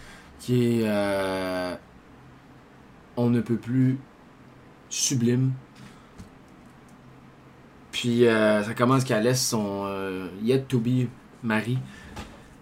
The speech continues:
Riccardo, pour, euh, finalement se lier de concubinage avec, euh, Piero,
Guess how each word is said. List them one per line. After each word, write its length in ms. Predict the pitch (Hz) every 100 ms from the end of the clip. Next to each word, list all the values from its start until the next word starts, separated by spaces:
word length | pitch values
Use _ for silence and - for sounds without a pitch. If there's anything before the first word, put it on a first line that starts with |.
| - - - -
Riccardo, 600 | 123 117 131 104 117 - - -
pour, 400 | 135 143 139 120
euh, 400 | 127 120 117 113
finalement 460 | 107 127 123 147 143
se 140 | 135
lier 300 | 117 120 139
de 160 | 131 110
concubinage 840 | 110 117 - 120 110 110 131 123
avec, 400 | 101 101 101 -
euh, 420 | 104 98 92 92 90 - -
Piero, 460 | - 123 110 95